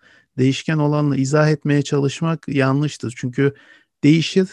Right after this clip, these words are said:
yeni bir şey bulunur yahut şu örnekte olduğu gibi doğru olmadığı i-, ispat edilir.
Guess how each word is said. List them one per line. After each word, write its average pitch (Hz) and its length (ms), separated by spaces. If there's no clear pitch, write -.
yeni 147 240
bir 151 60
şey 170 160
bulunur 175 300
yahut 143 340
şu 151 400
örnekte 143 440
olduğu 143 280
gibi 143 360
doğru 143 220
olmadığı 160 380
i-, 123 320
ispat 156 420
edilir. 147 320